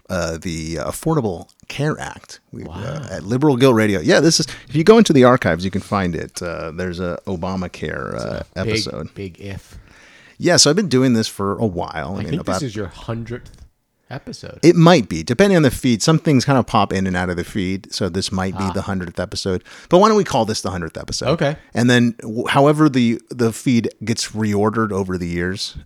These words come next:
Speaker 1: um, if things pop in and out, then I'll just always make this the hundredth episode.
Speaker 2: Or maybe what we could do is have, like, twenty-five hundredth episodes, episodes.
Speaker 1: Okay.
Speaker 2: So no
Speaker 1: Sure.
Speaker 2: matter what happens, there's a really high chance that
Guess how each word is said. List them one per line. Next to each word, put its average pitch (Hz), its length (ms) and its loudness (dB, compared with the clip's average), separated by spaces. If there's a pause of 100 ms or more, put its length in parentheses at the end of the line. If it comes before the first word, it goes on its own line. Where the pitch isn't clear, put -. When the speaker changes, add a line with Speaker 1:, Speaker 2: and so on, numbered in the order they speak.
Speaker 1:
um, 82 320 -10
if 87 120 -10
things 87 260 -8
pop 85 260 -8
in 82 120 -10
and 80 120 -12
out, 78 320 -12
then 87 240 -10
I'll 90 240 -6
just 92 180 -8
always 90 320 -8
make 80 240 -12
this - 300 -10
the - 100 -12
hundredth - 340 -12
episode. - 440 -14 (100)
Speaker 2:
Or 139 120 -2
maybe 139 240 -4
what 127 180 -2
we 110 60 -4
could 104 160 -6
do 104 160 -4
is 95 100 -8
have, 95 140 -10
like, 90 280 -12
twenty-five 92 1000 -10
hundredth - 640 -12
episodes, 98 560 -8
episodes. 135 580 -6
Speaker 1:
Okay. - 380 -4 (100)
Speaker 2:
So - 160 -6
no 113 140 -4
Speaker 1:
Sure. 123 220 4
Speaker 2:
matter 98 140 -2
what 98 220 -4
happens, 98 400 -8
there's 95 140 -10
a 92 80 -6
really 98 400 -6
high 95 260 -10
chance 98 460 -14
that - 300 -12